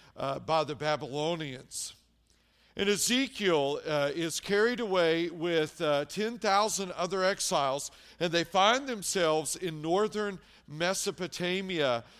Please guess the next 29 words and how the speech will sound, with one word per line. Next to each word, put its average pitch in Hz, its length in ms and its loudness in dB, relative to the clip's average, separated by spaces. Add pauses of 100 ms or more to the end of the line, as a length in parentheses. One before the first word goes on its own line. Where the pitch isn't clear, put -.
uh, 160 400 -6
there 208 280 2
north 208 380 0
of 196 120 -2
the 196 80 -8
Euphrates 202 800 0
River, 165 580 0 (260)
uh, - 200 -4
settled 208 680 2
there, 147 420 2 (200)
long 202 520 0
ways 196 480 0
away 170 380 2
from 143 340 -10
their 151 320 -2
people. 165 720 -10 (1600)
And 196 160 0
we 196 360 0
read 220 360 -2
that 202 180 8
history, 214 560 0
or 185 160 0
perhaps 208 500 2
you 190 100 -6
hear 233 280 -2
it 233 100 -4
this 185 240 -2
morning, 202 600 2
and, 180 340 0